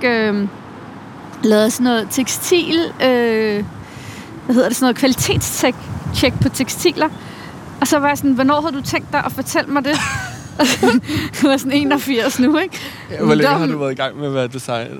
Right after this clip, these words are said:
Speaker 2: eller?
Speaker 1: Jamen, jeg har, jeg har jo altid syet. Altså, jeg har jo
Speaker 2: Okay.
Speaker 1: altid syet. Det er jo ret, det er jo ret sjovt, fordi jeg har jo syet lige siden jeg var barn.
Speaker 2: Okay.
Speaker 1: Men han havde bare aldrig nogensinde tænkt, og jeg har altid, altså sådan, øh,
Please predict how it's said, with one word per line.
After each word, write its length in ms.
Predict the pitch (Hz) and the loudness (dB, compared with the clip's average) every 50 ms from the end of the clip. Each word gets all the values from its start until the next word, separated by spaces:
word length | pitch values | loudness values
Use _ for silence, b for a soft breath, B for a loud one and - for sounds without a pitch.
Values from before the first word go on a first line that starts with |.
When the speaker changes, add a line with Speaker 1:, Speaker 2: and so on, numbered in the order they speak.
| - - | -14 -10
Speaker 2:
eller? 160 | 127 131 120 117 | -6 -6 -2 0
Speaker 1:
Jamen, 360 | 277 269 262 269 262 240 214 | 2 4 4 4 2 2 0
jeg 100 | 226 208 | 0 0
har, 100 | 208 202 190 | 0 -2 -2
jeg 80 | 202 196 | 0 0
har 80 | 233 | 0
jo 60 | 247 240 | 2 2
altid 380 | - 285 330 330 - - 381 349 | 2 0 0 0 -2 -4 -4 -4
syet. 520 | - - - 349 359 339 - 349 370 370 - | -4 -4 -2 -2 -2 -2 -2 -4 -4 -4 -2
Altså, 220 | - 262 277 - 285 | 0 0 0 2 2
jeg 100 | 269 269 | 2 2
har 60 | 269 | 4
jo 60 | 302 269 | 2 2
Speaker 2:
Okay. 120 | 262 - 302 | 2 2 0
Speaker 1:
altid 280 | 320 311 - 370 370 | 0 0 -2 -2 -2
syet. 220 | 349 - 311 294 240 | -2 -2 -4 -2 -2
Det 100 | 262 220 | -2 -2
er 40 | 277 | -2
jo 60 | 262 233 | -2 0
ret, 140 | 254 269 254 - - - - | 0 -2 -2 -6 -14 -16 -8
det 80 | 240 294 | -4 -2
er 40 | 285 | -2
jo 60 | 269 262 | 0 2
ret 160 | 277 294 277 | 0 0 0
sjovt, 280 | - 370 320 294 262 | 0 0 2 2 0
fordi 180 | - - 247 269 | -2 -4 -2 0
jeg 80 | 277 277 | 2 2
har 60 | 269 | 2
jo 60 | 262 | 2
syet 260 | 277 - 349 339 320 294 | 0 0 0 0 0 2
lige 140 | 320 320 | 0 0
siden 180 | 294 320 320 302 | 0 2 2 2
jeg 80 | 320 285 | 4 4
var 80 | 262 | 2
barn. 360 | 240 - 294 311 294 277 302 302 B B B B | 2 2 2 2 2 0 -2 -6 B B B B
Speaker 2:
Okay. 200 | 160 131 - - 269 | -2 -2 2 2 4
Speaker 1:
Men 100 | 285 285 | 6 6
han 100 | 330 277 | 6 6
havde 120 | 277 262 | 4 4
bare 180 | 254 247 240 247 | 4 2 2 2
aldrig 140 | 262 277 | 0 0
nogensinde 340 | 277 302 302 269 - 285 269 | -2 -2 -2 0 0 0 -2
tænkt, 120 | 294 - 285 | 0 0 2
og 40 | 285 | 2
jeg 60 | 277 | 2
har 120 | 285 311 - - | 2 0 0 0
altid, 400 | 330 339 - - - - 339 311 - - | -2 -2 -2 -4 -4 -4 -4 -4 -2 -2
altså 220 | - 262 240 269 | -2 -2 -2 0
sådan, 340 | - 294 269 262 254 247 247 | 0 2 2 2 2 0 0
øh, 240 | 247 233 226 226 | 0 -2 -2 -2